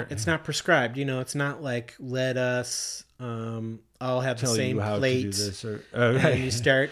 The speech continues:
Speaker 1: you start painting the lip of the plate with blue.
Speaker 2: Right.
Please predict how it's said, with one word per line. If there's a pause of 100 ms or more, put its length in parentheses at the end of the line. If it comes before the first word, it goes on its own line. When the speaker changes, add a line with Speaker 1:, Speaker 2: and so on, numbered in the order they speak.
(100)
Speaker 1:
you
start
painting
the
lip
of
the
plate
with
blue.
Speaker 2:
Right.